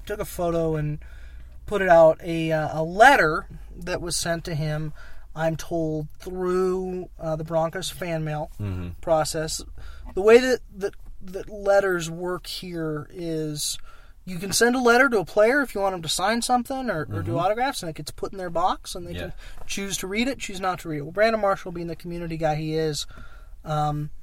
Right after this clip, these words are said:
Speaker 1: he, he, he opened a letter, and it had some, uh, really pretty disgusting things in it, and I'm not gonna get into it.
Speaker 2: Right.
Speaker 1: You can, you can find it, Google it if you wanna read it. Um, I, I just wanna say what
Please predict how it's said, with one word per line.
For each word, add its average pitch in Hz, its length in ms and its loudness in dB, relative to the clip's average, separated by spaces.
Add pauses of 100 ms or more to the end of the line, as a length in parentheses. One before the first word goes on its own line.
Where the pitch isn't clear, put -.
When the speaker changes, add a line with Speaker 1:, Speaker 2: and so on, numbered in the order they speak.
(380)
Speaker 1:
he, 185 460 -6
he, 180 380 -8
he 185 240 -2
opened 226 300 6
a 214 40 6
letter, 208 380 6
and 170 440 0
it 170 160 -4
had 170 280 0
some, 160 460 -6 (840)
uh, - 60 -16 (1040)
really 214 640 0 (180)
pretty 220 220 -2
disgusting 170 600 -2
things 156 300 -4
in 147 100 -2
it, 135 140 -6
and 165 140 -4
I'm 170 100 0
not 196 200 2
gonna 202 160 -4
get 170 140 -4
into 156 200 0
it. 147 180 -4 (140)
Speaker 2:
Right. 85 300 -2 (120)
Speaker 1:
You 196 100 -4
can, 214 220 -6
you 220 140 0
can 202 160 -6
find 170 360 2
it, 147 140 -2
Google 175 300 -2
it 160 80 2
if 143 120 -6
you 160 80 -4
wanna 151 160 -4
read 151 200 -4
it. 143 220 -4
Um, 175 380 -4 (580)
I, 285 200 4
I 240 40 8
just 262 200 0
wanna 240 160 4
say 202 360 8
what 185 360 4